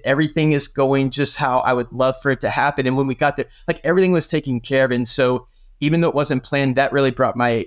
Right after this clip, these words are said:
you know, anxiety level down a, a lot. And it's like, after the first three or four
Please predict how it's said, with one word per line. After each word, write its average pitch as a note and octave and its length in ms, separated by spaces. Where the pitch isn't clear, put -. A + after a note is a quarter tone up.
you B2+ 80
know, A#2+ 220
anxiety B2 640
level A2+ 760
down A#2 460
a, C#3+ 200
a C#3 100
lot. C#3 420
And D3 160
it's D3 160
like, D#3 220
after D3+ 580
the C3+ 100
first - 440
three D3+ 300
or D3 60
four D3 360